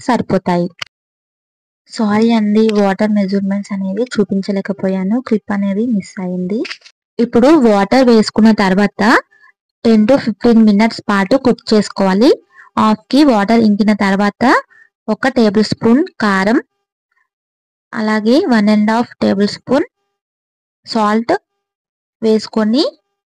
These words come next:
బాగా కలిసేలాగా కలుపుకోవాలి. ఇప్పుడు క్యాప్ పెట్టేసుకొని ఒక రెండు మూడు నిమిషాలు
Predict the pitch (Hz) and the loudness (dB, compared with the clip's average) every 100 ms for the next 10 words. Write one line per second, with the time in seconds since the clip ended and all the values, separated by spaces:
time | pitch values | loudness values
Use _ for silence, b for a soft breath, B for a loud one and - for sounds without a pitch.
0 | _ - 220 214 202 254 247 202 - 208 | _ -8 -4 -2 -2 -2 -2 -2 -2 -4
1 | 202 220 254 240 202 - 208 196 202 202 | -2 -2 -2 -2 -2 -4 -4 -2 -4 -6
2 | B _ _ - 233 226 240 339 - 233 | B _ _ -6 -2 0 2 2 0 0
3 | 208 - 233 - 214 214 - 208 208 311 | 0 0 -2 0 0 0 -2 0 2 2
4 | - 208 - 254 226 208 202 208 208 202 | 0 -4 0 0 2 0 2 2 2 2
5 | 202 196 190 - 214 202 214 | 2 2 0 0 -2 2 2